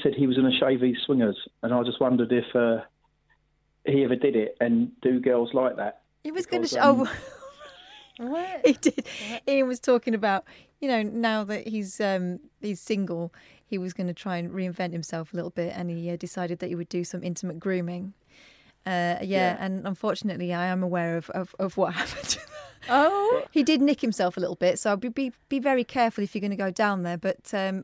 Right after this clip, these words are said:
Speaker 2: I think he just found the whole thing rather embarrassing. And I, I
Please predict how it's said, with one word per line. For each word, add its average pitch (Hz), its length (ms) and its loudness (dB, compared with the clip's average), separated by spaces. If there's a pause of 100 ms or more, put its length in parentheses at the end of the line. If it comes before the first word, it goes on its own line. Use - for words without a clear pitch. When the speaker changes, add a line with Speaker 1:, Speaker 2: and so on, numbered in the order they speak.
Speaker 2:
I 220 40 -6
think 262 220 -6
he 240 60 -4
just 208 200 -8
found 180 180 -4
the 185 40 -6
whole 185 120 -4
thing 185 160 -8
rather 180 240 -4
embarrassing. 180 560 -4
And 175 120 -6 (120)
I, - 140 -10 (100)
I 226 100 -2